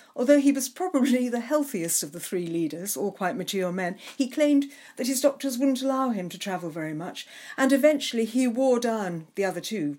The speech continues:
Churchill and Roosevelt, to agree to one of the Black Sea resorts. And certainly they were very worried about it. <laughs> Churchill, just a little while before, had been through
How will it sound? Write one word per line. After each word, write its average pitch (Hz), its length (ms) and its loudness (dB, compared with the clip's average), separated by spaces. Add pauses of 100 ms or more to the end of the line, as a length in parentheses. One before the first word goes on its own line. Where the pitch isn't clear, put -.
Churchill 175 420 -4
and 170 100 -8
Roosevelt, 208 540 -4 (380)
to 254 140 0
agree 247 520 2
to 247 280 -2
one 240 220 2
of 240 80 -2
the 240 60 -4
Black 233 260 -2
Sea 247 260 0
resorts. 240 720 -2 (480)
And 240 140 4
certainly 240 320 4
they 247 100 4
were 240 140 4
very 240 240 2
worried 233 280 2
about 156 320 -6
it. - 160 -8
<laughs> - 0 -
Churchill, 220 680 0 (420)
just 226 200 2
a 240 40 6
little 233 200 4
while 202 240 2
before, 202 440 2
had 185 160 -4
been 208 260 2
through 208 480 -2